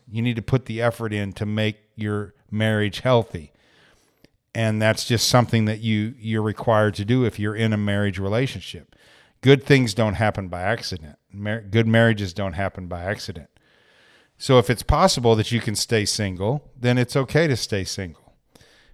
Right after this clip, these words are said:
But if you, if you do get married and then you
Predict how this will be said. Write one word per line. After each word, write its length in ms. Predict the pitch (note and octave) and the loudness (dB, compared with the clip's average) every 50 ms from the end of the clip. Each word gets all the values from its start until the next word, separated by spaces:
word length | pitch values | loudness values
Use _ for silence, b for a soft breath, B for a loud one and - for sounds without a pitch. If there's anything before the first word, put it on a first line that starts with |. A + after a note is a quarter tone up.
| b _ _ | b _ _
But 180 | A#2+ B2 C3 - | -2 -2 0 0
if 220 | C#3 C3+ - - | 0 0 0 0
you, 200 | B2 A#2+ B2+ - - | 0 0 -2 -2 -4
if 180 | B2+ A2+ - - | -8 -8 -6 -6
you 80 | A#2 | -4
do 160 | A#2+ F3 B3 A#3+ | -2 -2 0 2
get 160 | G3 C#3+ A#2+ | 0 0 0
married 500 | A2 G#2 G2+ G2 F#2+ G2 G2 A2 A2 A2+ - _ _ | 0 0 0 0 0 0 -2 -4 -6 -8 -16 _ _
and 340 | A2+ A#2 A2+ A2 A2+ A2 A2+ | -4 -2 -2 0 -2 0 0
then 180 | B2 B2 B2 A#2+ | 0 0 2 2
you 280 | A#2 A2+ A2+ A2+ A2+ | 2 0 0 0 -2